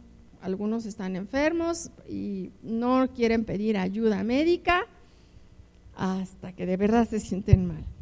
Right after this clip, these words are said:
Otros son bien chillones, ¿verdad? Pero por lo regular, los hombres se aguantan hasta que dice, "Ya".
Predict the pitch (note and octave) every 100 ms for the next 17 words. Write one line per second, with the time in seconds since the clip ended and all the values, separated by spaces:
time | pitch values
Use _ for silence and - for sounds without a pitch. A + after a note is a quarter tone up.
0 | - - - - - B3 A#3 G3+ F#3+ F#3+
1 | C4 C4+ G4+ C#4 - G#3 A#3 - - -
2 | - F#3+ F#3 E3+ - - - - - -
3 | - - F3 A3+ A3+ A#3+ B3+ G#3+ A#3+ B3+
4 | G3 - - - - G#3+ A#3 A3+ - C#4
5 | D4+ D#4+ - G4+ - - - G3+ G3 A3+
6 | A#3+ C4+ D4 F4+ - - F#3+ F#3+ F#3 -
7 | F3+ - F3+ E3+ D#3+ F3 - - - -
8 | - - - F3 F3+ D#3+ D#3+ G3 F3